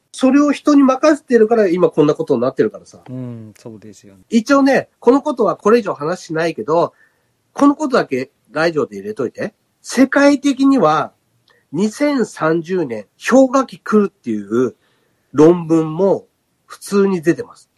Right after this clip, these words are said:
Speaker 2: この温暖化、
Speaker 1: 氷-
Speaker 2: 温暖化とか言われてるけど。
Speaker 1: 言ってるけど、二千三十年には氷河期が来て、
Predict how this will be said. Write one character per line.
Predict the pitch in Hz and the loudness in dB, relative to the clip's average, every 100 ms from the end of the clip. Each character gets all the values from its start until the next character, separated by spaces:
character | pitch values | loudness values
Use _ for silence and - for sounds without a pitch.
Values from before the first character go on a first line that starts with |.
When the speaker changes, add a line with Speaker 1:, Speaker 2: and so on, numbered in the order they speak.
| - | -6
Speaker 2:
こ | 170 | -4
の | 156 160 | -2 -2
温 | 190 | -2
暖 | 190 196 | 0 2
化、 | |
Speaker 1:
氷- | 247 277 | 4 4
Speaker 2:
温 | 190 | 2
暖 | 185 185 | 0 -2
化 | 185 196 | -2 -4
と | |
か | 151 | -4
言 | 139 | -4
わ | 143 | -4
れ | |
て | 143 | -2
る | 160 | -4
け | 139 117 | -4 -4
ど。 | 139 135 143 | -2 0 2
Speaker 1:
言 | 233 | 2
っ | |
て | - 302 | 2 2
る | 294 220 | 2 0
け | 151 | 0
ど、 | 160 | 2
二 | 147 208 | 2 2
千 | 294 294 240 | 2 0 0
三 | - 185 190 | -4 -4 -4
十 | 170 220 196 | -2 -2 0
年 | 151 120 | -2 -4
に | 110 | -6
は | 127 143 - _ _ - | -4 -4 -6 _ _ -4
氷 | 233 269 | 2 4
河 | 277 269 | 2 0
期 | 190 | -2
が | 139 | -4
来 | 107 _ | -6 _
て、 | 156 160 139 | 0 0 -2